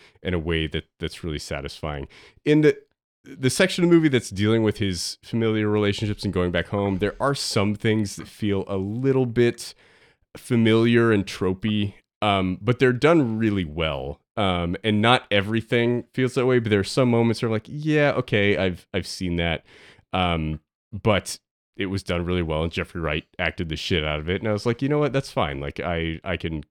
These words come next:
get behind this." And so, uh, there's a lot of really interesting new concepts that are written to this movie, and then just, like, some really good character development and, and just good,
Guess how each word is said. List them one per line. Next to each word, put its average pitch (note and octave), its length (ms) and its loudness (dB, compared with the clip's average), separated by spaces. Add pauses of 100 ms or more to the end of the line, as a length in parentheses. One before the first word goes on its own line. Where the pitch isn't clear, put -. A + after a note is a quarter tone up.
get - 160 -6
behind C#2+ 320 -6
this." - 220 -12
And D2 200 -8
so, D2 280 -6 (360)
uh, D#2+ 160 -2
there's B2+ 200 4
a D#3 40 2
lot F3+ 120 4
of F#3 80 4
really C#3 260 6
interesting G#2+ 920 2 (400)
new G#2 420 4
concepts G#2 480 0
that A2+ 100 -2
are A2 60 0
written A#2+ 300 0
to B2+ 100 -10
this A#2+ 180 -4
movie, B2+ 520 2
and G2+ 180 2
then G2 220 2
just, G2 400 -4
like, - 180 -4 (400)
some F2+ 260 -4
really E2 220 -2
good D2 180 -6
character D2 360 -8
development C#2+ 560 -6
and, C#2+ 320 -10
and C#2+ 200 -8
just D2 260 -10
good, D2+ 300 -4